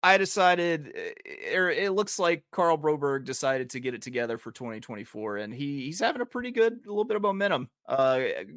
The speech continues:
coming out of the, the end of the year at the Oaklawn meet into this. Uh, this one can run from deep off the pace, and if it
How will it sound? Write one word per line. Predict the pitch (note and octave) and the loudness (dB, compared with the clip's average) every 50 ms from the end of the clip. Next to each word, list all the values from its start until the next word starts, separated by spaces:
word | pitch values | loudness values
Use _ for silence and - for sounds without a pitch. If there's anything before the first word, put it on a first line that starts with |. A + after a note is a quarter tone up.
| A#2+ - | -12 -6
coming | - E3 D3 D3 D3 | -2 -2 0 2 2
out | C#3+ C#3+ C#3+ | 2 2 0
of | C3+ B2+ | -2 -6
the, | B2+ B2 B2 A#2+ B2 A#2+ | -8 -6 -6 -6 -6 -8
the | A#2 B2+ B2 A2+ - | -8 -8 -8 -4 -2
end | A#2 C#3 C#3 C#3+ C#3 | 0 0 0 0 -2
of | C3+ A#2+ | -4 -4
the | A#2+ | -6
year | B2 B2 B2 B2+ B2 B2 | -6 -2 0 2 2 4
at | B2 B2 A#2+ A#2+ - | 4 4 4 2 0
the | - A#2+ | 0 0
Oaklawn | A#2 A#2 A#2 - A#2+ A#2+ A#2 | 0 0 0 0 -2 0 -2
meet | A#2+ A#2 A#2 - - | -4 -6 -4 -4 -4
into | B2 B2+ A#2 A#2 | -4 -4 -4 -2
this. | A#2+ B2 B2+ A#2+ - - - _ - - _ _ _ _ _ - | 0 0 2 2 0 -4 -6 _ -16 -20 _ _ _ _ _ 2
Uh, | C3 C3+ | 2 4
this | D3 G#3 A3+ - | 4 4 2 2
one | D4+ C4 | 0 2
can | G3+ A#3+ G#3 | 2 2 4
run | F#3+ G#3 G#3+ G#3+ G3 | 4 4 4 4 2
from | - F#3 D3+ | -6 -10 -8
deep | C3 - D#3+ F#3 - | -6 -6 -4 0 4
off | F#3+ F3 E3+ - | 6 6 6 4
the | - C#3 | 2 -4
pace, | - C#3+ C#3 C#3+ C#3 - - | 0 0 2 2 0 -2 -6
and | C3+ | -6
if | - - | -4 -4
it | F3 F3+ | -4 -4